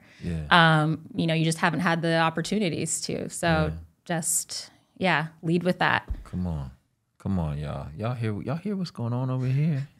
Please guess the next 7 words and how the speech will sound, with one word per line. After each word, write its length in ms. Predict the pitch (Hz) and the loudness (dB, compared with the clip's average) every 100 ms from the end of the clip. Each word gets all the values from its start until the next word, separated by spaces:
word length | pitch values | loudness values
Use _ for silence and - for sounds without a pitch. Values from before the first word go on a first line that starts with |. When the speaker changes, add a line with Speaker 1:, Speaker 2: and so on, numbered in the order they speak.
| _ | _
Speaker 1:
She 140 | - | -6
said, 220 | 160 92 - | -2 -2 -2
"I 200 | 104 92 | -2 -2
expect 840 | 80 - - - 110 98 - - _ _ - | -2 -2 -2 2 4 4 2 -10 _ _ -6
to 140 | - 80 | -2 2
be 460 | 90 85 80 123 _ | 4 4 2 -2 _
respected." 840 | - 76 - - 90 80 - - | -10 -4 -2 0 2 0 -2 -18